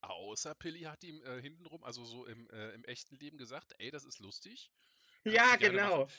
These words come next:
Speaker 1: Dann natürlich, äh, Focko, hau rein, dann, äh, äh, fühl dich nicht gehemmt.
Speaker 2: Genau. Wenn Pilli das okay findet, dann,
Speaker 1: Jo.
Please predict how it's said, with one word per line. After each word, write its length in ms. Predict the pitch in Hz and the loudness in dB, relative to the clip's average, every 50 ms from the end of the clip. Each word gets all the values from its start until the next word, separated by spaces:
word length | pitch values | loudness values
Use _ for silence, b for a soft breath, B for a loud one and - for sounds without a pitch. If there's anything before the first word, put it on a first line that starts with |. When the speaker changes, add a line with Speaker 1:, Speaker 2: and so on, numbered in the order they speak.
| - _ | -20 _
Speaker 1:
Dann 200 | _ - - 123 | _ -8 -8 -6
natürlich, 560 | 147 190 214 - - 214 214 226 226 - - 143 | -6 -8 -8 -8 -12 -14 -14 -14 -12 -12 -10 -8
äh, 140 | 180 196 | -8 -8
Focko, 340 | 185 - 196 - - 180 180 180 | -10 -12 -16 -16 -14 -12 -8 -8
hau 120 | 180 180 | -8 -8
rein, 340 | 170 175 190 220 190 135 107 | -8 -8 -10 -10 -10 -10 -10
dann, 240 | 104 104 110 117 - | -10 -10 -10 -10 -10
äh, 60 | 113 | -8
äh, 400 | 113 117 123 117 123 117 113 110 - | -8 -8 -8 -8 -8 -10 -10 -12 -16
fühl 220 | _ - - 139 - | _ -20 -16 -14 -12
dich 160 | 185 - - | -12 -14 -14
nicht 180 | 185 - - - | -14 -12 -10 -10
gehemmt. 480 | 226 208 196 165 110 - - - - _ _ _ _ _ _ _ _ _ _ _ _ _ _ | -8 -6 -8 -8 -8 -12 -16 -18 -18 _ _ _ _ _ _ _ _ _ _ _ _ _ _
Speaker 2:
Genau. 340 | - 202 180 123 101 90 - _ _ _ _ _ _ _ _ _ _ _ _ _ _ _ _ _ _ _ _ | -12 -12 -10 -10 -12 -14 -16 _ _ _ _ _ _ _ _ _ _ _ _ _ _ _ _ _ _ _ _
Wenn 160 | 147 147 143 | -6 -6 -4
Pilli 260 | - 233 226 233 220 | -4 -2 -2 0 2
das 180 | 196 202 202 170 | 2 2 2 0
okay 320 | 160 160 - 254 277 294 | -6 -2 0 0 0 0
findet, 500 | - - 262 254 240 247 240 240 - - | 0 -2 -2 0 4 2 2 2 2 0
dann, 160 | 208 196 196 | 0 0 2
Speaker 1:
Jo. 60 | 202 | 0